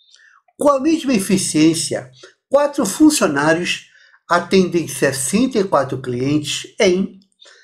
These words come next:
vamos à solução? Vamos lá. Solução. Uma questão de regra de três.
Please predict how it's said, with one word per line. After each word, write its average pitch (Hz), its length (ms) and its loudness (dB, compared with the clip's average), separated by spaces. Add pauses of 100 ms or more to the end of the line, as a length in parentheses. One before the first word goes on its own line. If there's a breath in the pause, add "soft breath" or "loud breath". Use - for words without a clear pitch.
(140 soft breath)
vamos 160 280 2
à 147 80 0
solução? 156 720 0 (560 soft breath)
Vamos 143 320 0
lá. - 280 -4 (800)
Solução. - 1500 -2 (760 soft breath)
Uma 302 160 2
questão 226 680 0
de 208 300 0
regra 190 580 2
de 190 160 -2
três. 139 720 -6